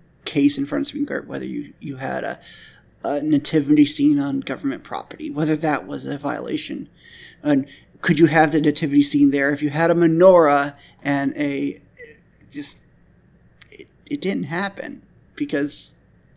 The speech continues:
we realized from a nation that that was just probably better solved at a local level.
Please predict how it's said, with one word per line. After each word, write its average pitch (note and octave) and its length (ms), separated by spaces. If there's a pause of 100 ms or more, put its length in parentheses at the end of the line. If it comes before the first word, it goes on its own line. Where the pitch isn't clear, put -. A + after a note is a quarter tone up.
(380)
we D3 160
realized C#3 520
from C#3 160
a C3+ 60
nation C3 360
that - 120
that - 160
was - 140
just - 300 (1500)
probably D3+ 340
better C#3+ 300
solved C#3 360
at C#3 100
a C3 40
local C3 400
level. - 360